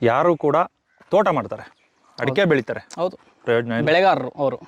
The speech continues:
Speaker 1: ಅಲ್ವಾ? ಅಡಿಕೆ
Speaker 2: ಅಡಿಕೆ
Speaker 1: ಬೆಳೀತಾರೆ,
Speaker 2: ಬೆಳೆಗಾರರು.
Speaker 1: ಪ್ರಯೋಜನ ಇಲ್ಲ.
Speaker 2: ಹೌದು.
Speaker 1: ಅವ್ರಿಗೆ ಕಡಿಮೆ ಇನ್ವೆಸ್ಟ್ ಆಗುತ್ತೆ, ಜಾಸ್ತಿ ಲಾಭ ಬರುತ್ತೆ.
Speaker 2: ಹೌದು, ಖಂಡಿತ.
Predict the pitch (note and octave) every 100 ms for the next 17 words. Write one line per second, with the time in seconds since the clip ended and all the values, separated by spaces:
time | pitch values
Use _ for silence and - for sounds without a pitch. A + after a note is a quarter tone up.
0 | _ A#2+ A2 D3 - _ - C#3+ F#3 E3+
1 | D#3+ E3+ D#3+ D#3 D#3+ D3+ C#3+ A#2 D3 -
2 | C#3+ C#3+ F3+ F#3 G3 - F#3 G#3+ A3+ A3
3 | G#3+ G#3 F#3+ F#3+ F#3+ F#3 F3+ F3 C4+ E3
4 | D#3+ E3 D#3+ C3 A#2 A2 G#2+ A2 G#3 -
5 | D3 E3